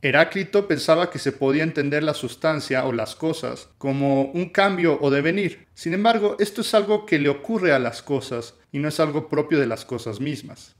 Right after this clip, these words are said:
Los atomistas creían que se podía entender como el ser separado, como los átomos. Y los pluralistas, como una diversidad de elementos que forman la materia. Y Platón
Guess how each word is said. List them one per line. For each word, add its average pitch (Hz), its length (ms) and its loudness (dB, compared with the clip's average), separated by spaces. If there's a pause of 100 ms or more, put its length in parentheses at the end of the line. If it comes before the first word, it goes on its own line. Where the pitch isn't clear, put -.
(180)
Los - 160 -4
atomistas 160 640 0
creían 143 440 2
que 147 100 -6
se 135 140 -4
podía 131 240 0
entender 135 420 -2
como 123 240 -4
el 110 80 -4
ser 131 220 -2
separado, 139 720 2
como 120 200 -4
los 127 200 -2
átomos. 131 600 -2 (100)
Y - 40 -2
los 165 160 2
pluralistas, 190 1000 2 (260)
como 143 180 0
una 175 140 2
diversidad 139 520 4
de 156 60 2
elementos 131 540 -2
que 127 100 -6
forman 120 360 -4
la 117 80 0
materia. 127 560 -2
Y - 60 -18
Platón 185 580 2